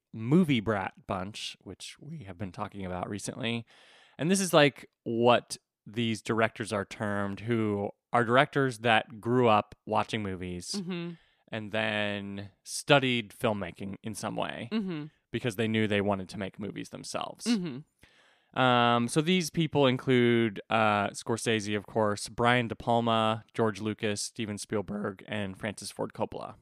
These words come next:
Speaker 2: Mm-hmm.
Speaker 1: So he started getting connected to them as well as they were all coming up. One of his first big jobs was working as an assistant director on the Oscar-winning documentary Woodstock, which
Speaker 2: Oh,
Speaker 1: we
Speaker 2: yeah.
Speaker 1: have mentioned.
Speaker 2: Mm-hmm.
Speaker 1: Thelma Schoonmaker, of course,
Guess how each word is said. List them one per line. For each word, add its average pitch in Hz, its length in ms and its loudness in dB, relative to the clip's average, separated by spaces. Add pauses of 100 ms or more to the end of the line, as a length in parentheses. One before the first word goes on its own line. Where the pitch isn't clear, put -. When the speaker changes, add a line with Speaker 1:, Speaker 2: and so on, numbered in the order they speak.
Speaker 2:
Mm-hmm. 160 340 -8 (240)
Speaker 1:
So 160 200 6
he 180 180 4
started 143 380 2
getting 113 240 2
connected 107 440 -4
to 120 80 -4
them 98 340 -6 (100)
as 104 160 -6
well 95 380 -4
as 107 140 -12
they 104 100 -4
were 98 100 -4
all 90 260 -10
coming 92 280 -10
up. 92 200 -10 (520)
One 139 240 6
of 214 80 6
his 190 200 6
first 170 360 6
big 127 240 4
jobs 113 440 6
was 117 160 -2
working 135 440 2
as 120 260 2
an 117 80 -2
assistant - 440 -2
director 113 540 2
on 117 140 2
the 113 120 -4
Oscar-winning 117 800 -2
documentary 113 640 0
Woodstock, - 600 -2 (320)
which - 120 -6
Speaker 2:
Oh, 220 260 2 (140)
Speaker 1:
we 226 100 -4
Speaker 2:
yeah. 262 140 2
Speaker 1:
have 165 80 -4
mentioned. 185 460 -4
Speaker 2:
Mm-hmm. 202 140 -4 (340)
Speaker 1:
Thelma 135 240 4
Schoonmaker, 131 720 -2
of - 100 -20
course, 104 260 -4